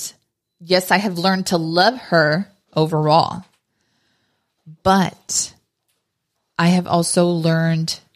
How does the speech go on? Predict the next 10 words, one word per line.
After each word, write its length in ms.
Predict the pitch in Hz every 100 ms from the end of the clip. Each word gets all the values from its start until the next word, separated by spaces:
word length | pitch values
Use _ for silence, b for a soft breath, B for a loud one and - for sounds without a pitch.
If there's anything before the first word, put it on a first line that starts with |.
| -
to 200 | 170 156
just 540 | - 156 156 - - - 160 -
be 640 | 151 151 147 143 143 165 - _ _ _ _ _ _ _ _ _ _ _ _ _ _ _ _ -
a 120 | 156
listener 580 | 156 151 143 147 - - _ _ _ _
and 200 | 185 165
listen 400 | 160 151 170 160
to 400 | 160 - 156 156
the 120 | 147 147
signs 760 | - 131 104 - - -